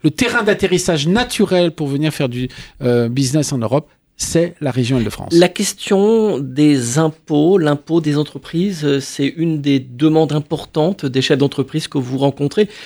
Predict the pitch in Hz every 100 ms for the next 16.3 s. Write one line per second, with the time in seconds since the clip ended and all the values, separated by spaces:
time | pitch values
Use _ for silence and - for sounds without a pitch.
0 | - - 131 147 143 170 180 170 147 139
1 | 123 123 120 120 117 139 143 - 127 117
2 | 120 127 135 139 143 170 190 175 131 123
3 | 113 - - _ - 113 113 120 127 170
4 | 220 311 226 160 139 131 131 131 127 120
5 | 120 - 120 - 131 123 113 110 110 -
6 | - 160 180 226 156 131 156 156 147 160
7 | 160 143 175 196 233 147 147 143 143 143
8 | - - - _ 139 135 135 131 123 123
9 | 117 117 107 101 _ 127 104 _ _ _
10 | _ _ - 156 151 - 170 156 131 131
11 | 127 147 156 165 143 123 120 113 _ _
12 | _ _ _ 131 123 147 135 - 139 147
13 | 170 165 143 120 - 151 151 139 - -
14 | 123 - 127 143 165 180 139 139 131 123
15 | - - 135 175 170 139 - - 127 131
16 | 143 156